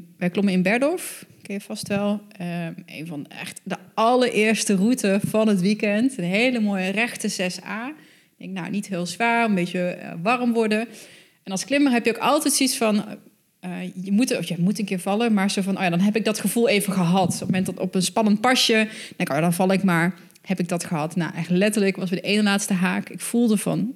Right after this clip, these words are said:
hmm, erop of eronder. En ik weet dat ik heel bewust dacht: "Maakt niet uit, dan heb ik dat valletje alvast gehad en dan is dat even uit mijn lijf, zeg maar." Want ik was natuurlijk gewoon aan het voorklimmen. En ik viel,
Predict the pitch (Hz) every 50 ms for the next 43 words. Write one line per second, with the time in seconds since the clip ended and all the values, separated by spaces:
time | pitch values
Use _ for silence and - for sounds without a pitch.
0 | - - - 381 381 392 392 415 415 - - - - - - - _ _ - 226
1 | 233 233 220 - - 214 233 247 254 254 262 269 - - 196 208 196 214 247 302
2 | 294 254 233 214 208 247 294 294 277 240 247 240 - 240 240 175 - - - -
3 | - - - - - - - _ _ _ - 196 202 208 214 233 220 226 208 202
4 | 190 - - 180 196 233 233 233 202 185 190 214 214 220 214 185 190 185 - -
5 | - 220 220 226 214 - - - 185 - - 196 - - - 170 165 185 190 185
6 | 180 - - 175 165 165 160 - - 185 180 - 190 180 - - 175 175 - -
7 | 165 165 170 165 170 175 175 170 151 139 143 151 170 - - 147 165 - - -
8 | - - - - 202 - - - _ _ _ _ _ _ _ _ _ - - -
9 | - - 170 156 151 - - - - 156 - - - 139 135 - - - - -
10 | - 160 - - 147 180 175 170 202 - - - - - - - - _ _ -
11 | 190 185 180 - - - 277 247 175 147 147 160 220 277 311 302